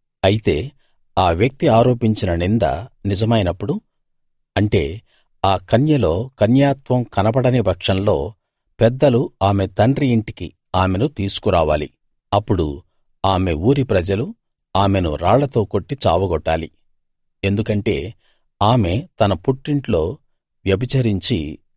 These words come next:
ఇశ్రాయేలులో చెడ్డ పని చేసింది. ఆ విధంగా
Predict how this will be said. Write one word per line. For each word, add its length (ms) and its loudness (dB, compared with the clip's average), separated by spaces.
ఇశ్రాయేలులో 920 0
చెడ్డ 200 0
పని 200 2
చేసింది. 460 -6
ఆ 120 4
విధంగా 680 0